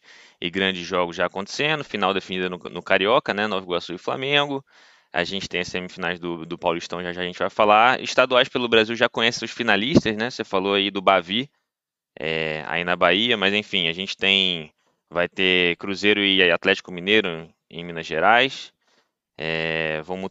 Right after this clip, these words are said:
ter Náutico e Sport em Pernambuco, enfim, Fortaleza e Ceará no Ceará, que a gente já esperava um pouco, né? Curioso, André, eu achei uma informação, enfim, até quem é de Minas aí, ou torce pro Galo,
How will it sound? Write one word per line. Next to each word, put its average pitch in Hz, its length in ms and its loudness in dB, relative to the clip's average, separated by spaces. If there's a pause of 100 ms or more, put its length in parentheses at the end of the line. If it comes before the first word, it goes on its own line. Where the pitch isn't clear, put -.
ter 92 400 2
Náutico 98 840 0
e 85 600 -6
Sport 92 460 -4
em 80 280 -12
Pernambuco, 113 880 -6 (360)
enfim, 92 320 -6
Fortaleza 95 500 2
e - 60 -8
Ceará 87 560 4
no 87 140 -10
Ceará, 92 540 4 (640)
que 190 100 -8
a 185 40 0
gente 180 140 -4
já 156 100 4
esperava 110 500 4
um 101 80 -6
pouco, 82 340 -6
né? 110 180 -4 (360)
Curioso, 139 500 2
André, 90 240 4
eu 92 80 4
achei 117 480 2 (420)
uma 107 260 4
informação, 110 840 -2 (280)
enfim, 143 280 -6
até 101 240 0
quem 98 280 -2
é 85 580 4
de 98 160 -12
Minas 95 360 -4
aí, 92 120 0
ou 85 140 -4
torce 90 280 -6
pro 82 100 -12
Galo, 92 280 4